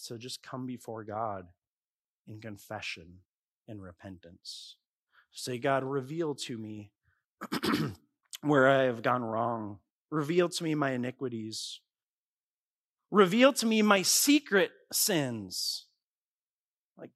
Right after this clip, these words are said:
so much of how we hurt other people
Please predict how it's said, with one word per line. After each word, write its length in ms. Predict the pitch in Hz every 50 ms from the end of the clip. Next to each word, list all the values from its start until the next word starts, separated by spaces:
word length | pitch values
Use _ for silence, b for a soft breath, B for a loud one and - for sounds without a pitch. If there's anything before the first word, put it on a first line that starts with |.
| _ _
so 540 | - - - - - - 220 220 226 254 247
much 480 | 226 208 180 185 214 - - - - - -
of 380 | 170 170 165 160 147 135 - - - - -
how 280 | - - 170 165 180 185
we 360 | 190 180 196 185 180 160 147 -
hurt 380 | - - - 175 175 180 - _ _ -
other 260 | 160 160 160 156 143
people 680 | 123 - - - - 180 165 - - 101 87 87 98 113